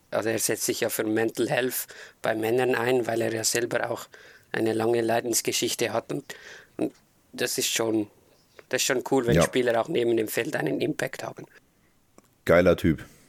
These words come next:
Speaker 2: Gut, Andrea, dann weiter.
Speaker 1: Ähm,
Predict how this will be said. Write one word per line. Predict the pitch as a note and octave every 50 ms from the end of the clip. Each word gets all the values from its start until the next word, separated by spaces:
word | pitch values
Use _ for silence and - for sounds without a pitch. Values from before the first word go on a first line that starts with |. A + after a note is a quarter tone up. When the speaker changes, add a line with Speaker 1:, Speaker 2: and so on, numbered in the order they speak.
| _
Speaker 2:
Gut, | - C3 B2+ A#2+
Andrea, | A#2 G#2+ G#2 F#2 E2+ D#2 C2+ - - -
dann | - F#2 F#2 G2 G#2 G2+ - - - _ _ -
weiter. | G#2+ F2 F2+ F#2+ F#2+ F2+ D#2 D2 - - -
Speaker 1:
Ähm, | - B2+ B2 B2+ C3 C3+ C3+ C3+ C#3 C3+